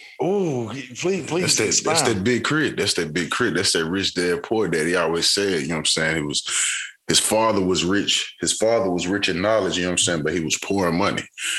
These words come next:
Speaker 1: Mm.
Speaker 2: He never had nothing to open up on Christmas, you know what I'm saying? But the game that he blessed him with was enough. You feel me?
Speaker 1: Mm.
Speaker 2: Like, it was enough to fill those voids of getting presents every morning. You feel me? Like,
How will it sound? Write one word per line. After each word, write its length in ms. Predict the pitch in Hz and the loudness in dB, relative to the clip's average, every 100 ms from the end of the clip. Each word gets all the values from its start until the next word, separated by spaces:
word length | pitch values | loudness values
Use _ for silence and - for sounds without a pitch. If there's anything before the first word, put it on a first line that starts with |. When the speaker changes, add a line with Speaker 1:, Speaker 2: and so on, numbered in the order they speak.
| - | -2
Speaker 1:
Mm. 320 | 117 101 - | -2 -4 -2
Speaker 2:
He 60 | 90 | 0
never 240 | 101 92 | 2 2
had 340 | 104 117 113 | 2 4 4
nothing 160 | 95 95 | 2 2
to 80 | 82 | 4
open 320 | 92 - 87 | 2 2 0
up 160 | 82 80 | 0 0
on 140 | 80 | -2
Christmas, 500 | - 120 - 80 - | 0 0 0 0 0
you 60 | 85 | 0
know 60 | |
what 40 | 82 | 0
I'm 60 | |
saying? 240 | - 82 78 | 0 0 -2
But 120 | 76 | -4
the 80 | 73 | -2
game 320 | 85 90 85 | 0 2 0
that 120 | 82 | -2
he 60 | 71 | -2
blessed 400 | 76 98 107 87 | 0 2 2 0
him 120 | 80 | 0
with 160 | 82 | 0
was 160 | 76 73 | 0 -2
enough. 420 | 69 85 95 71 - - | -2 0 0 -2 -6 -16
You 100 | - 67 | -14 -6
feel 260 | 87 85 | -2 0
me? 140 | 82 76 | 0 0
Speaker 1:
Mm. 60 | |
Speaker 2:
Like, 300 | 69 71 67 - - - - | 0 -2 -2 -4 -2 -2 0
it 60 | 85 | 0
was 200 | 82 80 | 2 2
enough 300 | 85 87 87 | 2 0 -2
to 80 | |
fill 280 | 73 90 85 | -2 0 2
those 300 | 85 82 - | 2 0 0
voids 320 | 85 92 90 78 | 0 0 2 0
of 80 | |
getting 280 | 69 107 92 | 0 -2 -2
presents 400 | - 90 80 76 | -2 -2 0 0
every 200 | 80 73 | 0 -2
morning. 380 | 73 76 71 65 | -2 -2 -2 -4
You 120 | 71 | -6
feel 220 | - 85 78 | -2 0 0
me? 120 | 78 | 0
Like, 320 | 76 76 71 | 0 0 -2